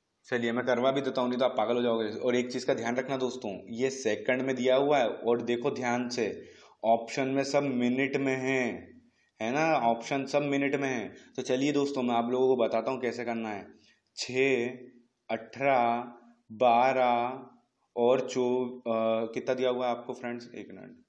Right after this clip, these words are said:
छः, बारह, अठारह, पैंतालीस, है ना, बारह, अठारह और पैंतालीस, है ना। आपको इसका क्या निकालना था, आपको इसका एलसीएम निकालना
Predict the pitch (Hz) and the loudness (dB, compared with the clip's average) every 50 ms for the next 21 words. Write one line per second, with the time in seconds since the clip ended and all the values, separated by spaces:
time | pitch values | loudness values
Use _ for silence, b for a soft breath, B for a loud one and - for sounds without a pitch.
0 | _ _ _ _ _ _ _ - _ _ - - 123 123 127 120 120 117 120 120 | _ _ _ _ _ _ _ -20 _ _ -10 -8 -6 -4 -2 0 0 0 2 0
1 | 120 123 120 107 - - - 113 117 113 113 117 127 156 156 - - - - _ | -2 -4 -4 -10 -10 -12 -8 -6 -4 -2 -2 -2 -2 -4 -6 -12 -20 -20 -20 _
2 | _ _ _ _ _ _ _ _ _ _ _ _ _ _ _ _ _ _ _ _ | _ _ _ _ _ _ _ _ _ _ _ _ _ _ _ _ _ _ _ _
3 | _ _ _ _ _ _ _ _ - - 123 113 113 113 113 113 110 104 95 - | _ _ _ _ _ _ _ _ -10 -2 0 0 2 2 0 0 0 -2 -6 -8
4 | - - - - - _ - 104 120 139 139 117 104 98 101 110 127 147 156 156 | -12 -16 -20 -20 -20 _ -14 -10 -8 -8 -4 -2 -2 0 0 2 2 2 0 0
5 | - 117 104 - - 110 110 117 120 143 156 - - 120 139 147 - - 113 110 | -2 -6 -8 -10 -8 -4 -2 0 0 0 -2 -2 -2 -4 -4 -4 -4 -4 -4 -4
6 | - - 101 101 101 98 98 - 147 160 156 - B B B B B B B - | -2 -2 -2 -2 -2 -6 -8 -8 -8 -8 -8 -8 B B B B B B B -2
7 | 127 139 156 160 - - - 208 220 214 208 - 214 226 220 214 214 214 220 226 | 2 4 4 4 2 -2 0 0 2 4 2 2 2 0 -2 0 2 2 2 2
8 | 226 202 214 196 185 170 156 - 151 135 - 110 110 113 - - - - 139 135 | 2 2 2 2 4 2 0 0 -2 -8 -6 -6 -8 -8 -10 -10 -8 -6 -6 -6
9 | 139 - - - - - - 120 123 131 135 - - - - 110 113 120 127 127 | -6 -10 -14 -14 -16 -8 -4 -2 -2 -2 -2 -6 -10 -14 -10 -8 -8 -6 -6 -8
10 | 123 120 - - - - - - 120 120 120 120 120 123 120 120 - - 113 113 | -10 -14 -18 -20 -20 -20 -10 -8 -8 -8 -8 -10 -12 -12 -14 -18 -16 -12 -10 -10
11 | 117 120 123 123 120 117 113 117 - - 110 104 104 107 107 107 110 110 | -8 -8 -8 -8 -8 -10 -10 -12 -12 -10 -8 -8 -6 -6 -8 -8 -8 -8